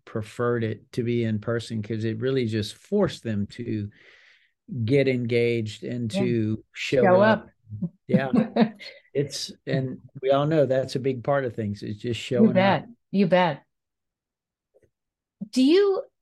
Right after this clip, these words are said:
Speaker 2: often think how your childhood and all the things you had to deal with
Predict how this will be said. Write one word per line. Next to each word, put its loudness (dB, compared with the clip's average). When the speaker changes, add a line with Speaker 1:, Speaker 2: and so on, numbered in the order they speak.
Speaker 2:
often 4
think 2
how 2
your 0
childhood -2
and -8
all -4
the -8
things -8
you -4
had -8
to -6
deal 2
with 2